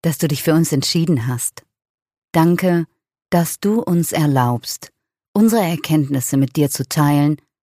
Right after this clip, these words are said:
und uns deine Zeit schenkst. Unser oberstes Ziel ist es, die gesamte Hundewelt auf den Kopf zu stellen,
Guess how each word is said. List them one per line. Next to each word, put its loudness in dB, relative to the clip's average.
und 0
uns 2
deine 2
Zeit -2
schenkst. -4
Unser 4
oberstes -2
Ziel -2
ist -8
es, -8
die 4
gesamte 2
Hundewelt 4
auf -2
den 0
Kopf -4
zu -2
stellen, 0